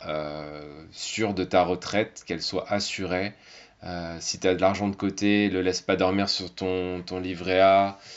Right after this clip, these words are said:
Si t'as des crédits, des prêts conso, tout ça, rembourse-les, repars de zéro. Euh, je l'ai fait il y a pas longtemps avec quelqu'un que j'accompagne.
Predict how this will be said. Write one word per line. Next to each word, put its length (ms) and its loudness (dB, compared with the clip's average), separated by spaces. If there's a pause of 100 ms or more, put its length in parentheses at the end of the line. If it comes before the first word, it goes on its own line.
(120)
Si 180 -10
t'as 160 0
des 140 2
crédits, 640 2
des 120 4
prêts 220 -2
conso, 420 -2
tout 180 -8
ça, 240 2
rembourse-les, 1080 0
repars 420 0
de 120 0
zéro. 640 2 (560)
Euh, 540 -4 (220)
je 140 -12
l'ai 80 -4
fait 140 -2
il 40 4
y 20 4
a 60 2
pas 120 2
longtemps 260 0
avec 160 0
quelqu'un 320 -4
que 60 -4
j'accompagne. 640 2